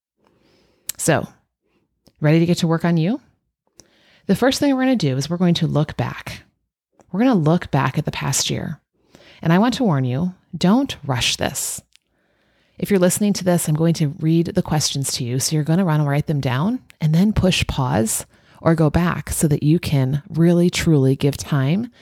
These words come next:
and think about the answers to these questions. When I did this with a group of women lately, I put on a song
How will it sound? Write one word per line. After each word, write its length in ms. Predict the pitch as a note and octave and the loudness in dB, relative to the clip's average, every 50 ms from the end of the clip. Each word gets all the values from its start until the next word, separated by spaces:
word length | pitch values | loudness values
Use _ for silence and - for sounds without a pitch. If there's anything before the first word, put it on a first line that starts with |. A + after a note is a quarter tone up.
| - - - - | -20 -20 -18 -2
and 160 | - E3 D3+ | -2 0 2
think 160 | - D3+ D3 - | 2 2 2 2
about 240 | E3 D#3 D3+ - | 2 2 2 2
the 120 | - D#3 - | 0 -2 2
answers 340 | - C3+ C#3 - C#3+ C#3 - | 2 0 2 2 2 0 2
to 100 | - D3 | 0 0
these 140 | C3+ C3 - | 0 0 0
questions. 680 | - C3+ B2+ - - - B2+ D3 D3+ C#3 - - - _ _ _ _ _ _ _ _ _ _ _ _ _ _ _ _ _ _ _ _ _ _ _ _ _ _ _ _ _ _ | -2 -4 -4 -4 -6 -6 -6 -6 -6 -6 -8 -14 -18 _ _ _ _ _ _ _ _ _ _ _ _ _ _ _ _ _ _ _ _ _ _ _ _ _ _ _ _ _ _
When 120 | E3 E3 | 2 2
I 80 | D#3+ D#3 | 2 4
did 160 | C#3+ D#3 D3 | 2 2 2
this 140 | D3+ D#3 - | 2 0 0
with 100 | E3 D#3+ | -2 -2
a 40 | |
group 180 | - D3+ D3+ D3 | 0 0 0 0
of 120 | D3+ D3 | 0 0
women 240 | - C#3 D3+ D3 C#3+ | 0 0 0 2 0
lately, 420 | C3+ C3+ - - C#3 D#3 F#3+ G#3+ G3+ - - | 0 -2 -2 -2 0 2 2 2 0 -2 -2
I 100 | - D#3 | -4 -2
put 220 | - - G3+ G3+ | 0 2 2 2
on 100 | G3+ G3+ | 4 2
a 60 | F3+ | 2
song 540 | D#3 - - D3 D3 C#3 - - - E3+ D3+ | 0 0 -2 -2 -2 -2 -2 -4 -4 -6 -6